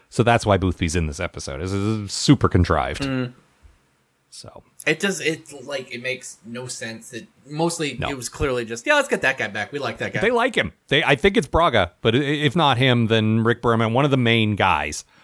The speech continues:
Speaker 1: really likes him and, and is definitely going out of their way to find ways to, to work him into it 'cause
Speaker 2: Wait,
Speaker 1: they like him.
Speaker 2: I completely get the, I, I just said the guy's a great actor, but
Speaker 1: He is.
Speaker 2: he,
Speaker 1: And I'm
Speaker 2: the problem
Speaker 1: looking,
Speaker 2: is that
Speaker 1: looking at his filmography now, and, uh, I, I just real quick wanted to mention that he's in Flonk's favorite movie, Swing Vote.
Speaker 2: Ah, of course.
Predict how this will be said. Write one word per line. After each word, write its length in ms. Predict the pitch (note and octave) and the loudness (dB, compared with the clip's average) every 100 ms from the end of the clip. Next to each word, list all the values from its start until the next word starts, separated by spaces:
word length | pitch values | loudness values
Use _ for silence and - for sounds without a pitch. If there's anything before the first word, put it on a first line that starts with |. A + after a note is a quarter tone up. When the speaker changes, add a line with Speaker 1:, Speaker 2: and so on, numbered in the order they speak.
| _ _ - | _ _ -4
Speaker 1:
really 380 | C3 D3 B2+ | 2 2 4
likes 260 | A2+ A2+ - | 4 2 2
him 160 | G#2+ F#2 | 2 2
and, 220 | F#2 - | 0 -2
and 280 | G#2+ F#2+ G2 | -2 -2 -2
is 300 | - G2+ F#2 | -2 -2 -2
definitely 680 | - G#2 B2 - A#2+ G2+ G2 | -10 0 2 4 2 2 0
going 340 | F2+ G#2+ G2 | 2 2 2
out 140 | F#2+ G2 | 2 2
of 120 | F#2+ | 2
their 120 | F#2+ | 2
way 140 | F2+ F2+ | 4 2
to 80 | |
find 320 | F2 G2+ F#2 F2+ | 2 2 2 2
ways 260 | F2 E2 | 2 0
to, 120 | - E2 _ | -6 -12 _
to 100 | F#2+ | -2
work 220 | F2 E2 | -2 0
him 80 | F2 | 2
into 180 | F2+ D#2+ | 2 2
it 80 | - | 0
'cause 80 | |
Speaker 2:
Wait, 80 | G2 | -2
Speaker 1:
they 80 | E2 | 2
like 220 | E2+ - | 0 0
him. 80 | - - | -6 -8
Speaker 2:
I 140 | A2+ A#2 | -6 -4
completely 420 | D#3+ D3 E3+ D#3+ | -4 -2 -2 2
get 240 | E3+ G3 | 2 2
the, 140 | D3+ G2+ _ | -2 -10 _
I, 240 | G2 F#2 A2+ G#2 | -6 -6 -6 -8
I 100 | F#2+ | -8
just 220 | G2+ A#2 | -4 2
said 220 | - A3 A2+ | 6 4 4
the 60 | |
guy's 200 | F#2+ G#2 | -4 -6
a 60 | B2+ | -4
great 240 | A#2 C#3+ | -2 0
actor, 420 | C3+ F3 - - - | 2 0 -4 -14 -8
but 280 | B2+ G#2+ | -8 -6
Speaker 1:
He 200 | - C3 | 2 4
is. 240 | B3 - - _ | 4 2 -6 _
Speaker 2:
he, 200 | - D3 D3+ | -16 -14 -14
Speaker 1:
And 100 | C#3+ | -4
I'm 160 | C#3 D3+ | 2 4
Speaker 2:
the 80 | F3+ | 2
problem 220 | G#3+ F3 | 2 2
Speaker 1:
looking, 100 | F#3+ | 2
Speaker 2:
is 60 | |
that 80 | D3+ | 0
Speaker 1:
looking 280 | D#3 E3+ D#3 | 2 2 2
at 140 | D#3 | 2
his 300 | C#3+ B2 - _ | 2 0 -6 _
filmography 580 | - D3 B2 B2+ A#2 B2 | 0 2 4 4 2 2
now, 300 | G#2 G2+ F#2+ | 4 4 4
and, 320 | G#2 G2+ F#2+ | 4 2 4
uh, 280 | F#2 F#2 F2+ | 4 4 4
I, 80 | G2 | 0
I 160 | A2 B2 | -2 -4
just 180 | G#2+ G#2 | -6 0
real 120 | A2+ | 0
quick 220 | - G#2+ | 2 2
wanted 180 | A2 G2+ | 4 4
to 60 | G2 | 4
mention 320 | F#2+ - F2+ | 4 2 0
that 100 | F#2 | 2
he's 220 | G#2+ F#2+ | 2 4
in 180 | G2 F#2 | 4 2
Flonk's 400 | - A#2 G#2 - | 2 2 2 4
favorite 300 | G#2 F#2 F#2 | 2 4 2
movie, 200 | F#2+ F2 | 2 0
Swing 380 | - - G2+ E2+ | -2 0 2 2
Vote. 300 | D2+ D2 - | -2 -8 -4
Speaker 2:
Ah, 180 | E3 D#3 | 0 0
of 100 | C#3 | 0
course. 300 | D3+ A#2 - | -4 -4 -10